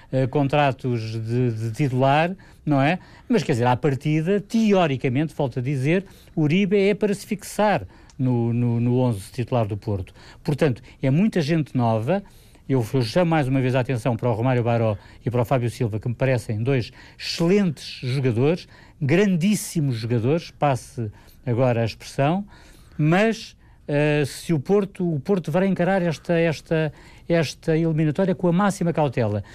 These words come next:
E não basta nós pensarmos que Sérgio Conceição faz omeletas com muito poucos ovos. Não, neste caso é necessário uma concentração e uma dinâmica competitivas muito altas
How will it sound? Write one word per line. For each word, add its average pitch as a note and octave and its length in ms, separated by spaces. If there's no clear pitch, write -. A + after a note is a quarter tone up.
E F#3 100
não F#3 240
basta F#3+ 340
nós F3+ 180
pensarmos F3 600
que - 80
Sérgio F3 300
Conceição E3+ 600
faz F#3 720
omeletas F3 920
com G3 380
muito G#3+ 400
poucos G#3 340
ovos. C3+ 520
Não, D#3+ 300
neste E3+ 320
caso E3+ 460
é F#3+ 140
necessário F#3+ 720
uma F#3+ 240
concentração E3+ 640
e E3 60
uma E3 140
dinâmica F#3 380
competitivas D3+ 640
muito F3+ 360
altas F3+ 500